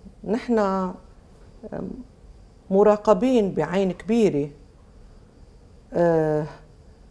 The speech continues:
صرت إذا بتدخل من غرفة لغرفة من خلال تليفونك، أنت معروف أنت وين بتروح. الإنسان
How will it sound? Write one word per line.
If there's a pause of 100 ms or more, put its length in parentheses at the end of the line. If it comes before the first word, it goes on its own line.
(920)
صرت
إذا
بتدخل
من
غرفة
لغرفة
من
خلال
تليفونك،
أنت
معروف
أنت
وين
بتروح. (2000)
الإنسان